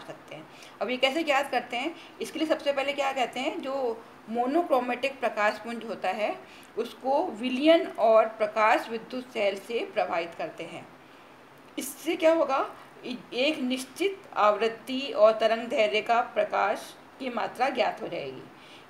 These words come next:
इसकी जो पूरी जो रेंज है, उसको हम scan कर लेंगे और उससे जो absorption होगा, उसको graph के रूप में record कर लेंगे।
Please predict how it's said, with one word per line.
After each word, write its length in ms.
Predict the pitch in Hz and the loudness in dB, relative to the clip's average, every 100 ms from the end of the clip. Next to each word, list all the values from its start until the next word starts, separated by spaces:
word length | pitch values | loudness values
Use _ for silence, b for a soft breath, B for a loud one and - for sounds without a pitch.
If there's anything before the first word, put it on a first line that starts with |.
| 262 | -8
इसकी 320 | 247 - 311 | -8 0 2
जो 100 | 320 | 2
पूरी 380 | 311 254 302 320 | 0 -2 0 0
जो 120 | 320 | 2
रेंज 360 | 277 226 277 277 | 2 2 0 -4
है, 380 | 196 170 - - - 240 | -6 -6 -12 -20 -14 -12
उसको 260 | 226 277 | -4 -2
हम 240 | 262 269 - | -2 -2 -6
scan 380 | 220 - 220 220 | -6 -2 -2 0
कर 180 | 226 214 | -2 -2
लेंगे 400 | 233 254 339 - B - | -6 -4 -6 -6 B 0
और 140 | 214 214 | 2 2
उससे 580 | - - 262 320 339 - 170 - | -2 -4 0 0 -2 -8 -14 -6
जो 300 | 247 220 - | -4 -4 0
absorption 600 | 190 185 240 247 - 285 | 0 0 0 2 2 0
होगा, 320 | 254 185 214 | -2 0 2
उसको 340 | 240 - - 254 | 0 -2 -4 0
graph 340 | 220 - - | 2 2 0
के 80 | 226 | -4
रूप 160 | 196 190 | -2 -2
में 140 | 247 | -4
record 380 | 233 - 170 - | -4 -4 -4 -4
कर 180 | - - | -8 -10
लेंगे। 320 | - - | -12 -14